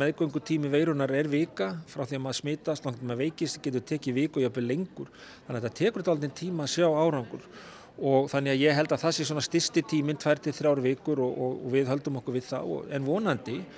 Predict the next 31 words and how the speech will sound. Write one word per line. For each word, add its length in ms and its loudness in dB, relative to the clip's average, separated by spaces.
að 100 -2
því 140 2
að 80 0
við 80 2
erum 100 -2
að 140 -4
grípa 320 0
hratt 320 -6
inn 100 -2
í 80 -2
núna 320 -4
í 80 -6
byrjun, 380 2
vonandi 560 0
getum 320 -2
við 160 2
horft 240 -4
fram 240 -2
á 80 -6
það 300 -2
að, 100 -10
að 180 -8
við 140 -10
getum 180 -8
farið 160 -4
að 80 -6
slaka 400 -2
á 80 0
bara 240 -4
tiltölulega 460 -6
fljótlega, 400 -6